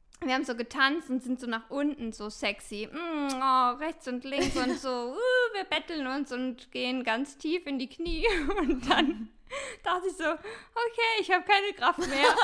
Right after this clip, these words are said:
Speaker 2: <laughs>
Speaker 1: Und bin einfach umgekippt.
Speaker 2: Oh nein.
Speaker 1: Und hab mich an dir festgehalten und dann lagen wir halt beide auf dem Boden. Also natürlich nur kurz und haben gelacht und
Speaker 2: Das passt wieder echt zu diesem Punkt,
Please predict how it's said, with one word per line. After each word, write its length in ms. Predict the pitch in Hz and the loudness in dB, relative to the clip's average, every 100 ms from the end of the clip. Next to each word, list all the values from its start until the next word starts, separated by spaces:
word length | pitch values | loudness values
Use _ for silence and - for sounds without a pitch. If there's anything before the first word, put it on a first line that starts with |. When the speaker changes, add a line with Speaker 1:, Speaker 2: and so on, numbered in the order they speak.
| 427 | 4
Speaker 2:
<laughs> 300 | - 466 - | 2 -4 -2
Speaker 1:
Und 80 | 349 | 0
bin 100 | 339 | 4
einfach 420 | 339 311 359 302 | 6 6 4 2
umgekippt. 480 | 349 330 339 - 320 | -2 0 -2 0 0
Speaker 2:
Oh 100 | 415 | 4
nein. 280 | 403 415 302 | 4 4 4
Speaker 1:
Und 80 | |
hab 100 | 247 | 2
mich 140 | 277 277 | 0 -4
an 80 | 254 | -2
dir 100 | 269 | -4
festgehalten 960 | 311 320 - 269 262 233 220 226 277 | -4 -6 -6 -6 -2 -2 -2 -6 -10
und 160 | 262 254 | -8 -6
dann 280 | 233 233 - - | -4 -6 -10 -8
lagen 300 | 262 269 254 | -2 0 0
wir 140 | 233 233 | 0 0
halt 160 | 226 | -2
beide 320 | 247 240 233 214 | -4 -4 -4 -6
auf 100 | 214 | -8
dem 180 | - | -14
Boden. 420 | - 208 196 214 220 _ - - - | -12 -10 -8 -10 -12 _ -20 -20 -6
Also 200 | 233 220 | -4 -2
natürlich 360 | 220 196 202 196 | -2 -4 -8 -10
nur 140 | 180 | -12
kurz 540 | - 196 196 190 - _ - - | -10 -6 -6 -6 -10 _ -20 -16
und 120 | 202 - - 254 | -14 -14 -16 -8
haben 180 | 208 208 | -6 -6
gelacht 460 | 196 190 196 - - | -6 -4 -4 -6 -12
und 200 | 196 - - 185 | -12 -12 -10 -2
Speaker 2:
Das 200 | 214 220 | -2 -2
passt 280 | 285 277 - | -4 -4 -4
wieder 240 | 240 240 - | 0 2 0
echt 180 | 262 - | -4 -6
zu 80 | 240 | -4
diesem 300 | 240 240 220 | -4 -4 -2
Punkt, 380 | 262 262 254 | -2 -2 -4